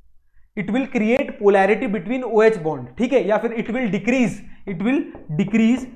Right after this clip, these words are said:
the electron density, electron density of, या electron density on oxygen atom। So therefore oxygen atom क्या करेगा? एच प्लस ईजीली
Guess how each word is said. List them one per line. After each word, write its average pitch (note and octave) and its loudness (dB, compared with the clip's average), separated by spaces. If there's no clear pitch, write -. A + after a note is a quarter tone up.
the G#3 2
electron A3 0
density, F#3 0
electron G3 -2
density F#3+ -2
of, G#3 2
या G3 0
electron G#3 0
density G#3 0
on B3 0
oxygen A#3 0
atom। C3+ -8
So F#3+ -6
therefore A3+ 0
oxygen B3+ 2
atom B3 0
क्या B3 8
करेगा? A#3 2
एच F#3+ -4
प्लस C4 2
ईजीली A3 0